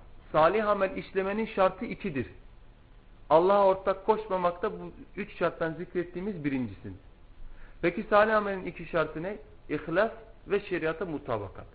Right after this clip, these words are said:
Bu noktada asrımızın müşriklerinin Kur'an'ı ve sünneti tahrif ettiği bir nok-, nas var.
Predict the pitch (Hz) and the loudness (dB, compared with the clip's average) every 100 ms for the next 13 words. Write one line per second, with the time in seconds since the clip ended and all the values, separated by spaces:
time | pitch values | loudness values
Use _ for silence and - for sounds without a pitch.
0 | - - - - - - - - - 127 | -20 -20 -20 -20 -20 -20 -20 -20 -18 -4
1 | 185 240 247 - 190 151 123 92 - - | 0 4 4 2 -6 0 0 -2 -10 -14
2 | - - - - - - - 151 151 170 | -14 -16 -20 -20 -18 -8 2 2 2 -6
3 | 185 180 196 214 190 - 160 151 151 143 | -4 -4 -4 -4 -4 -6 -10 -6 -2 0
4 | 147 147 92 - - - - - 170 - | 0 -2 -4 -14 -20 -20 -12 -2 0 4
5 | 160 170 214 180 175 - 160 165 170 208 | 4 4 0 -2 -4 -4 -8 -6 -6 -6
6 | - 160 165 196 185 170 - 214 175 160 | 0 0 0 -4 -4 -6 -6 -8 -6 -2
7 | 147 147 - - - - - 143 147 - | -2 -4 -18 -16 -16 -16 -6 2 2 0
8 | 101 | -8